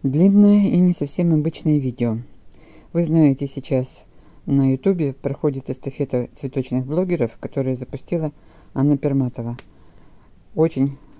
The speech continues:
хорошее начинание, я столько нового узнала, новых блогеров, интересных, необычных и полезных. И кроме того, еще много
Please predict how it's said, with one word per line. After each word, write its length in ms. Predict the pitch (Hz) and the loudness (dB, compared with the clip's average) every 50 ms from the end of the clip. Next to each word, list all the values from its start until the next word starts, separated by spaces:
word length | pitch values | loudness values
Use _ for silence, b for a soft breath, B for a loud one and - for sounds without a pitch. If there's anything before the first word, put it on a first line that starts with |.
| - - | -20 -12
хорошее 500 | - - 160 156 156 156 147 - 143 135 | 0 2 2 2 2 0 -2 0 0 2
начинание, 800 | 135 135 131 - 143 147 147 165 175 175 160 139 139 139 135 | 2 2 0 0 0 0 2 2 0 0 0 0 -2 -2 -2
я 160 | 135 143 147 151 | -2 -2 -2 -4
столько 360 | - - 156 147 143 - 139 | -2 -2 -2 -2 -2 -2 -2
нового 440 | 143 151 160 170 165 151 143 139 - b b b b b b b b b | 0 0 0 -2 -2 -4 -4 -6 -8 b b b b b b b b b
узнала, 560 | - 143 135 131 143 139 135 135 123 123 127 135 139 | -6 -6 -2 0 2 2 2 2 0 -2 -4 -4 -2
новых 340 | 143 143 147 139 127 123 - - - - - | 0 0 0 0 -2 -4 -8 -12 -20 -16 -12
блогеров, 540 | 135 120 135 151 151 147 156 139 127 123 - - | -8 -4 -4 -4 -2 -4 -4 -4 -4 -6 -6 -6
интересных, 640 | 131 131 127 - 131 127 135 147 - - 135 131 - - b b b b b b b b b | -6 -6 -4 -4 -4 -4 -4 -6 -4 -4 -6 -6 -6 -12 b b b b b b b b b
необычных 640 | - 135 131 131 120 127 147 - - - 139 131 127 - - b b b b b b b b b b b b | -4 -2 -2 -2 -2 -4 -6 -6 -4 -4 -4 -4 -4 -6 -16 b b b b b b b b b b b b
и 100 | - 135 | -8 -8
полезных. 540 | 135 - 165 156 151 131 120 - - 110 110 - - - - - - - - - - b b b b b b b b b b b - | -2 -2 0 0 2 0 -2 -2 -4 -6 -6 -6 -14 -20 -20 -20 -20 -20 -20 -20 -20 b b b b b b b b b b b -14
И 40 | 131 | -12
кроме 300 | - 139 135 135 135 131 | -6 -2 0 0 0 0
того, 240 | - 135 127 127 127 | -2 -4 -4 -2 -4
еще 260 | 127 - - 123 120 | -4 -6 -8 -6 -2
много 400 | 123 123 123 123 123 120 - | -2 -2 -2 -2 -4 -6 -6